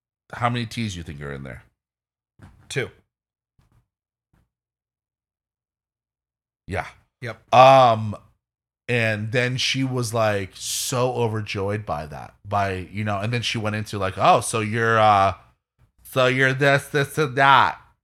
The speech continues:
Speaker 1: And
Speaker 2: Yup. Yup. Yup.
Speaker 1: Yeah, that was me. I was like, "Yeah, yeah."
Speaker 2: That's exactly who I am.
Speaker 1: Yeah.
Speaker 2: I'm so, you already know me. We don't even, I'll just go get, what's your ring size?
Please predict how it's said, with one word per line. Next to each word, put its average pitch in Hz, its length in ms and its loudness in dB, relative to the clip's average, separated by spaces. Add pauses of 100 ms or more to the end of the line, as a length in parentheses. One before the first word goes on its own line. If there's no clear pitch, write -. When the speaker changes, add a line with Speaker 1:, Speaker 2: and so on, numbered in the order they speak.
(120)
Speaker 1:
And 110 640 0 (160)
Speaker 2:
Yup. 190 260 0 (520)
Yup. 131 320 0 (460)
Yup. 117 360 0 (440)
Speaker 1:
Yeah, 156 480 6 (180)
that 165 280 4
was 175 200 2
me. 160 140 6
I 131 60 8
was 139 100 4
like, 127 260 0
"Yeah, 131 460 6 (340)
yeah." 120 580 6
Speaker 2:
That's 113 200 -10
exactly 135 480 -2
who 120 100 -8
I 104 100 -6
am. 131 60 0
Speaker 1:
Yeah. 143 380 8
Speaker 2:
I'm 117 80 -8
so, 170 340 -2
you 156 140 -2
already 190 180 2
know 180 220 0
me. 147 100 -2
We 127 140 -4
don't 180 140 -2
even, 151 320 -6 (220)
I'll 143 100 2
just 175 180 -8
go 165 100 4
get, 156 240 -2
what's 175 220 -4
your 214 80 -2
ring 175 200 -4
size? 98 440 -12